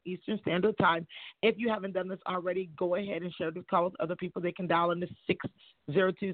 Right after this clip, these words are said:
seven five three, one eight four eight, or listen online with your smart device, iPad, tablet, P C, or Mac at blogtalkradio dot com forward slash success with Nicola. Hopefully you're doing well this morning because you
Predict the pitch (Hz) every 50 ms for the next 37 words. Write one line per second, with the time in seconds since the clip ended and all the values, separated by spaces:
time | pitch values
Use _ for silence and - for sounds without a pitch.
0 | - 196 180 175 185 - 175 180 180 - 185 180 170 180 175 170 - 175 170 -
1 | - 190 - - 175 170 180 180 _ _ _ - - - _ - 202 247 262 240
2 | 208 208 208 - - 190 190 202 202 _ - 226 220 - - 185 180 180 180 180
3 | 185 185 196 - - 180 170 _ - 180 175 - - - - 185 185 185 - -
4 | 175 180 - - 180 175 - - 180 175 - 185 - - 202 196 - - 190 180
5 | 170 175 175 196 233 - - 196 165 180 185 180 175 - - 196 180 - - 175
6 | 175 175 175 175 175 165 170 170 165 - _ - 180 175 175 180 202 226 220 -
7 | - - - - _ - 202 208 214 220 208 - - 190 180 185 185 - - 175
8 | 160 _ - 160 160 160 - - 160 - - 165 160 - - 147 147 151 156 151
9 | 156 180 151 _ - - - - - - - 196 214 - 214 226 220 208 208 185
10 | 165 202 202 202 202 196 196 - - 196 185 185 185 185 190 190 196 196 196 202
11 | 202 208 208 - - - 160 196 190 196 196 - - - 180 180 180 180 180 185
12 | 202 214 226 233 233 190 190 185 - - 208 185 175 190 175 165 190 190 185